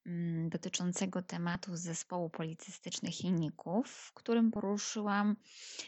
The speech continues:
kwestię etiopatogenezy i czynników ryzyka, mm, zarówno zwiększających, jak i zmniejszających,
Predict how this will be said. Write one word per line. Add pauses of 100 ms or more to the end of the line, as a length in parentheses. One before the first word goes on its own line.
(120)
kwestię
etiopatogenezy (100)
i
czynników (520)
ryzyka, (340)
mm, (100)
zarówno
zwiększających,
jak
i
zmniejszających,